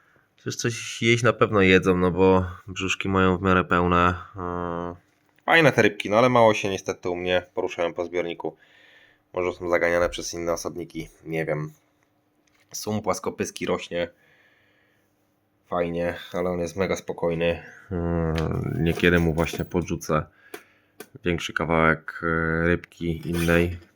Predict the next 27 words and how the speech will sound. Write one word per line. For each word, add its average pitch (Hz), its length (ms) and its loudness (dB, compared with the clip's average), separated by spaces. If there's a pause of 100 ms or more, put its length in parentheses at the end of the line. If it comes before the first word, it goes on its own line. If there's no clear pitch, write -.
Nie - 80 -16
złapał 71 380 -10
ostrości. - 460 -12
O, 73 360 0
jaka 78 200 -6
piękna, 78 340 -6
brudna 73 300 -4
szyba. 71 380 -8 (160)
<laughs> 120 160 6 (1040)
E, 95 60 0 (3000)
rzucę 98 300 -2
mu 90 180 2
pod 92 180 -2
pysk, 92 400 2
bo 98 100 -2
to - 80 4
jest 98 160 6
mega 95 220 4
leń, 90 280 4
on 82 120 0
w 90 60 -8
nocy 92 260 0
głównie 82 280 -6
buszuje. 87 460 -2 (920)
W - 60 -20
ciągu 98 320 -2
dnia 92 360 2